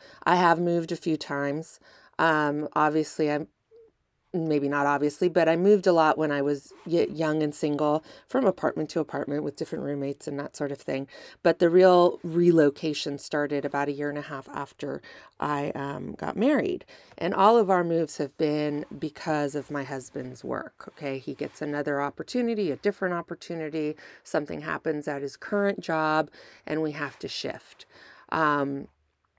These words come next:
we've done it without kids. We've done it with little kids. We've done it with preteens. We've done it with teenagers.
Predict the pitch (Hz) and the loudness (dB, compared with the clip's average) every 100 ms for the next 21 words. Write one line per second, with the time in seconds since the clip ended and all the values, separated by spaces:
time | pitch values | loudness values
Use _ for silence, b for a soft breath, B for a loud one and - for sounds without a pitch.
0 | _ - 175 165 - 165 151 151 - _ | _ -4 0 0 0 0 2 -2 -4 _
1 | b b b 151 147 165 - - 190 185 | b b b -2 2 2 2 0 2 2
2 | 175 - 151 - 143 139 139 147 - 156 | 2 -4 -4 -2 -4 -4 -6 -6 -2 0
3 | 165 - 170 156 147 139 - 135 131 127 | 0 -2 0 0 -2 -10 -8 -10 -8 -12
4 | 120 - 143 139 - 151 147 139 139 - | -14 -10 -10 -10 -8 -6 -6 -6 -10 -8
5 | 135 - 120 - 139 135 - - 104 - | -8 -8 -10 -14 -14 -12 -12 -12 -14 -14